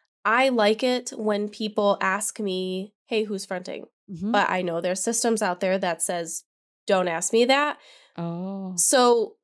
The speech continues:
Speaker 1: I personally like it when people ask me who's fronting, because it makes that alter feel valid and feel
Speaker 2: Uh-huh.
Speaker 1: validated that this is something that happened.
Speaker 2: Mm-hmm.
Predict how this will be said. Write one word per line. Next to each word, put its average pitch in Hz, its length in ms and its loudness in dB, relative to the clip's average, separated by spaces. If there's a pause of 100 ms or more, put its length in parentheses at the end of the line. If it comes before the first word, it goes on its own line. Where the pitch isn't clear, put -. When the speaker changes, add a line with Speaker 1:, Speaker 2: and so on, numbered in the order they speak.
Speaker 1:
I 262 400 2
personally 233 360 -2
like 190 220 0
it 190 80 -2
when 185 320 -4
people 190 300 -2
ask 185 200 -4
me 196 140 -4
who's 196 220 -6
fronting, 208 340 -2
because 196 300 -2
it 185 120 -2
makes 214 440 -4 (440)
that 208 480 0 (380)
alter 202 480 2
feel 190 680 -2
valid 170 540 0 (420)
and 202 180 -4
feel 202 220 2
Speaker 2:
Uh-huh. 190 60 2
Speaker 1:
validated 190 580 2
that 185 300 -4 (200)
this 170 220 -8
is 185 160 -6
something 202 300 -4
that 208 160 0
happened. 220 520 -4 (220)
Speaker 2:
Mm-hmm. 196 200 -6